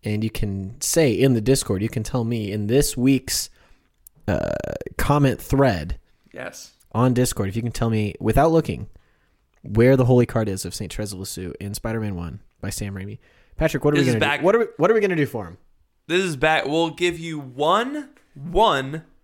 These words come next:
Speaker 2: exclusive access to the Crunch, uh, Patreon chat for one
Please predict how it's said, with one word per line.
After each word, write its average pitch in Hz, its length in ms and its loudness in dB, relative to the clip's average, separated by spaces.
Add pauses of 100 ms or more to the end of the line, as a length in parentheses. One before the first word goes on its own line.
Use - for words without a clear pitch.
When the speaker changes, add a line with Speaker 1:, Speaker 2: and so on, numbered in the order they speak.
(400)
Speaker 2:
exclusive 214 640 -4
access 190 680 0 (120)
to 135 260 0
the 127 100 -6
Crunch, 180 540 -2 (340)
uh, 120 220 -8
Patreon 156 640 -2
chat 123 380 -4 (140)
for 143 240 0
one 151 580 0